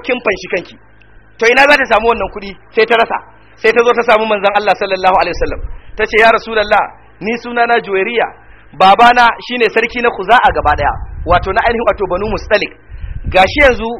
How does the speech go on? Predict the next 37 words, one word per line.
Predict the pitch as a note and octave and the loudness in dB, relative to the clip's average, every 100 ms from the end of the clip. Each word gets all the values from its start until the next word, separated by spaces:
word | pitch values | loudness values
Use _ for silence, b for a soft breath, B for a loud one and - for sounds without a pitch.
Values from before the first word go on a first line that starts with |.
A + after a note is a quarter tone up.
| - - - | -14 -20 -16
halin | - A3 A#3+ C4 | 0 4 4 4
da | A#3+ | -2
na | G#3+ | -2
samu | G#3 F#3+ F#3 | -2 -2 -2
kaina | F#3+ F3 | -2 0
a | - | -2
ciki, | - - - B B B - | -8 -16 -20 B B B 0
amma | F3+ A3+ B3 B3 B3+ G3 | 2 4 6 6 4 2
wanda | B3+ D4 B3 | 2 2 0
na | A3+ | 2
fada | A#3 A#3 G3+ | 4 4 2
a | F3+ G3 | 2 0
hannunsa | G#3 G3+ D#3+ - B B | -2 -4 -4 -4 B B
ya | C#3 F3+ A#3 B3+ | -4 2 4 6
sa | C4+ A#3+ | 4 4
mun | A3+ | 2
makataba | G3 G#3 G#3 A3+ F#3+ | 2 2 2 2 0
ta | F#3+ | -2
kuɗi | G3+ G#3 F#3+ | -10 -8 -6
kaza. | C#3 G#2 b b b - | -6 -8 b b b -6
Ina | B3+ B3 | 0 0
so | A3 A#3 | 0 -2
ka | G3 | -4
taimaka | - A3 G#3 G3 | 0 0 2 0
min | G3 A3+ - C#3 | -2 -6 -12 -6
da | F3+ F#3+ | -4 2
aron | A#3 B3 A#3+ | 4 4 -2
wannan | F3 F#3 | -4 -4
kuɗi | F#3 G3 G3+ | -6 -10 -10
in | D#3 | -8
biya. | D3+ D3 C#3 b b | 0 0 0 b b
Mu | G3+ A#3+ | -6 -6
gidanmu | C4 C4+ A#3 | -2 -2 -2
kuɗi | A#3+ A3 | -8 -4
ba | G#3 | -4
matsala | F#3+ G#3+ G3 | -4 -2 -2
bane. | D#3 | -2